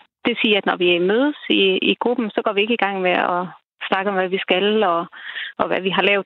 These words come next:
tidligere. Men, øh, prøver på at være til stede i nuet. Og så, øh, afslutter vi turen efter de par timer med, at vi så kan sidde lige stille og, og snakke sammen og få en kop te, eller, eller hvad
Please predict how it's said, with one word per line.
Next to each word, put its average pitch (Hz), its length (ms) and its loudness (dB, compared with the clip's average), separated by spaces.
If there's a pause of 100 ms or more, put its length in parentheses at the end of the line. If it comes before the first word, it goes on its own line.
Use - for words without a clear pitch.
(120)
tidligere. 262 420 2 (880)
Men, 220 160 0 (160)
øh, 196 200 0 (340)
prøver 277 220 0
på 262 80 0
at 190 80 0
være 180 120 2 (100)
til - 120 -8
stede 262 200 2
i 254 40 2
nuet. 254 360 2 (1700)
Og 214 220 -2 (180)
så, 254 120 2 (120)
øh, 202 480 2 (160)
afslutter 226 480 0
vi 185 240 0 (600)
turen 180 400 0 (180)
efter 190 200 -2
de 185 180 2
par 196 100 0 (120)
timer 214 260 2
med, 190 140 0
at 175 160 -2
vi 180 60 -2
så 190 180 -2
kan 190 180 -2
sidde 208 200 2
lige 208 220 -2
stille 208 320 2
og, 175 320 2
og 202 220 0
snakke 196 260 -2
sammen 185 200 0
og 170 100 -2
få 202 60 0
en 185 100 0
kop - 160 -2 (120)
te, 208 100 2 (200)
eller, 165 360 0 (400)
eller 170 140 2
hvad 180 100 2